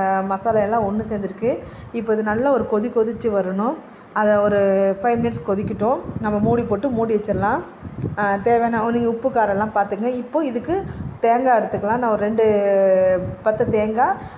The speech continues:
முந்திரி, கொஞ்சம் சோம்பு, ச-, சாரிங்க, கசகசா வச்சுருக்கேன். இது வந்து முந்திரி, கசகசா ஒரு half an hour நான் ஊற வச்சுருக்கிறேன். பாருங்க, எண்ணெயில நல்லா பிரிஞ்சு வந்துருச்சு. வாசனையுமே அல்டிமேட்டாக இருக்குது. இந்த மாதிரி பக்குவத்துல வந்து பார்த்திங்கன்னா,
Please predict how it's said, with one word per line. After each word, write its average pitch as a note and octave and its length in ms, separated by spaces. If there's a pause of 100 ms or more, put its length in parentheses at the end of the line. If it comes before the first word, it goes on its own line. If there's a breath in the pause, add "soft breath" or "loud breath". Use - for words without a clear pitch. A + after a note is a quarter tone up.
(140 loud breath)
முந்திரி, C4 460
கொஞ்சம் A3+ 300
சோம்பு, A#3 500
ச-, F#3+ 400
சாரிங்க, A3 640
கசகசா C4 460
வச்சுருக்கேன். F#3+ 380
இது G3 100
வந்து A#3 300 (280 loud breath)
முந்திரி, C4+ 360
கசகசா A3 560
ஒரு A3+ 140
half F#3+ 280
an - 20
hour A#3 60
நான் A#3 80
ஊற G#3 280
வச்சுருக்கிறேன். G3 640
பாருங்க, G#3+ 440
எண்ணெயில A3 280
நல்லா G3+ 380
பிரிஞ்சு A3+ 340
வந்துருச்சு. G#3+ 400 (400 loud breath)
வாசனையுமே A#3+ 640
அல்டிமேட்டாக G#3+ 840
இருக்குது. G3 340
இந்த C4 320
மாதிரி A#3+ 300
பக்குவத்துல G3+ 400
வந்து G3+ 260
பார்த்திங்கன்னா, G3 340